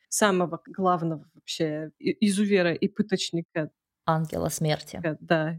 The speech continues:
Speaker 1: тех времен. Это Йозеф Мен-, Менгеле, который был главврачом в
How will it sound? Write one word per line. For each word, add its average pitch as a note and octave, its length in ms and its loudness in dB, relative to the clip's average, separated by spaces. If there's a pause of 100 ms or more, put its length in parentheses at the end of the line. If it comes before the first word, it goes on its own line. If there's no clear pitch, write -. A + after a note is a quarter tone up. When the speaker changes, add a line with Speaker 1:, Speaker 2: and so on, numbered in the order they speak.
Speaker 1:
тех F3+ 280 -2
времен. C4+ 400 0 (100)
Это F3 440 0
Йозеф F3 680 -2
Мен-, B3+ 260 4
Менгеле, C#4 540 2
который F#3 440 -6
был E3+ 560 -4
главврачом F3 840 -2 (120)
в - 280 -16